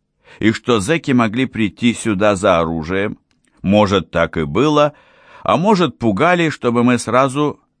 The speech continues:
не устроились спать. Я подождал, пока лагерь замер, и отправился в ближайший лесок,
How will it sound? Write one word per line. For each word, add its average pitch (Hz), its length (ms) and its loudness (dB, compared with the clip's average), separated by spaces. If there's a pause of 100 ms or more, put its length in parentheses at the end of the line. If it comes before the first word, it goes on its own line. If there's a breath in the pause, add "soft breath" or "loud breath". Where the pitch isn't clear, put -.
(120)
не 117 120 6
устроились 127 800 2
спать. - 460 -4 (840)
Я 98 220 2
подождал, 87 600 0
пока 82 340 -2
лагерь 82 460 0
замер, 135 480 0 (720)
и 98 80 -4
отправился 165 760 -2
в - 40 -8
ближайший 104 720 -2
лесок, 85 600 -4